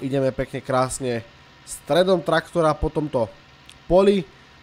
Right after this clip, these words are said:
a stroj na to pekne zbiera. Ako pozerám na to, tak máme už tri tisícky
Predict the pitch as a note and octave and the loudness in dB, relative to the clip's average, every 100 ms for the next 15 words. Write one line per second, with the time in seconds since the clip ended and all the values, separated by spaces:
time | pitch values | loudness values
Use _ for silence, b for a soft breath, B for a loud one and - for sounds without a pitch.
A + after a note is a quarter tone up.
0 | - A#2+ B2 A#2+ - - C#3+ C#3 C3 C3 | -2 2 2 2 -4 -8 -2 0 0 -4
1 | C3 B2 B2+ A2+ B2 A#2 G#2+ - A#2+ F3 | -10 -8 -10 -6 -2 0 -2 -6 -2 0
2 | F3+ F#3 E3+ D#3 D#3 E3+ D#3+ D3 C#3+ D#3 | 4 4 4 2 -2 -4 -2 -2 0 2
3 | D#3+ - - D#3+ E3+ D#3 D3+ D3 | 0 -4 -10 -4 -4 -4 -10 -10